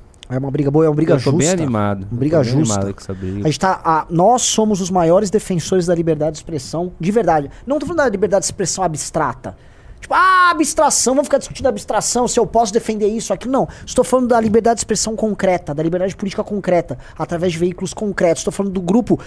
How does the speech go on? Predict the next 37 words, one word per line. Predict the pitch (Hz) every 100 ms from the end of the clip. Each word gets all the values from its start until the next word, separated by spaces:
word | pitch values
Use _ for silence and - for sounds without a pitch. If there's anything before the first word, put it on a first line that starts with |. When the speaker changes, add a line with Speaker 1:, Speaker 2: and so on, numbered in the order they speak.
| -
Speaker 1:
que | -
brecou, | 175 226 233 - 233 240 - - - - -
que | -
brecou, | 151 262 269 220 220 226 - - - -
na, | 156 165 156
na, | 170 160 147
na, | 147 151
através | 151 175 165 180
da |
ação | 170 196
desses | 190 - 190
mesmos | 277 285
militantes | 311 254 220 -
de | 175
hoje, | 233 196 170
Jota, | 151 143 127 - -
o | 170
grupo | 196 -
que | 226
brecou | 254 - 220 233
o |
avanço | 180 170 170 -
do |
P | - 165
L | 160
vinte | 147 147
e |
seis | 160 143
trinta. | - 117
Fomos | - 320
nós, | 453 359 262 - -
as | 131
grandes | 180 220
campanhas | 214 226 226
fomos | 285 302
nós. | 208 180 - - -
Agora, | - 214 185 220 294 185